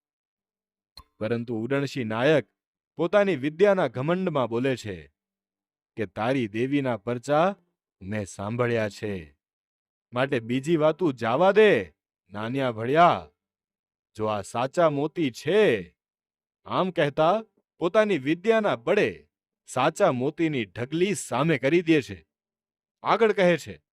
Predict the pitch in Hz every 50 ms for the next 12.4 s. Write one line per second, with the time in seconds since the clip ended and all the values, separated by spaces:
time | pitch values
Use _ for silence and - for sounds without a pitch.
0 | _ _ _ _ _ _ _ _ _ _ _ _ _ _ _ _ _ _ _ _
1 | _ _ - 110 127 143 131 117 120 143 170 185 170 151 151 160 - - 156 156
2 | 151 151 165 190 208 226 - _ _ _ _ _ - 135 131 151 202 233 226 202
3 | - 175 170 175 175 151 139 139 139 139 135 123 117 107 104 - 185 185 143 117
4 | 120 127 143 127 104 - _ _ _ _ _ _ _ _ _ _ _ _ _ _
5 | _ _ _ _ - 139 170 214 220 185 196 196 202 - 202 160 131 131 165 208
6 | 208 185 127 131 143 - - _ _ _ _ _ _ _ _ _ - 131 147 -
7 | 165 147 147 135 120 117 127 143 147 151 143 120 104 101 113 113 117 160 185 165
8 | 127 - - - _ _ _ _ - - 165 170 165 165 165 196 220 233 202 -
9 | 190 190 196 214 214 170 - _ - 147 143 - 175 190 220 233 - - 165 156
10 | 147 135 120 113 110 110 107 107 101 - - 87 _ _ _ _ _ _ _ _
11 | _ _ _ _ _ _ _ _ _ _ _ _ _ _ - 101 110 123 131 127
12 | 143 156 160 139 110 92 -